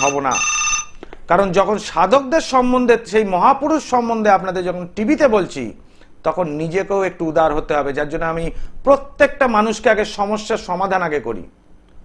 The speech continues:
অবশ্যই তারপর মূল্য নিই। আবার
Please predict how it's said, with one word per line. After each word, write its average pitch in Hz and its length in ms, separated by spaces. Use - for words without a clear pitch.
অবশ্যই 160 560
তারপর 160 640
মূল্য 127 300
নিই। 95 240
আবার 208 220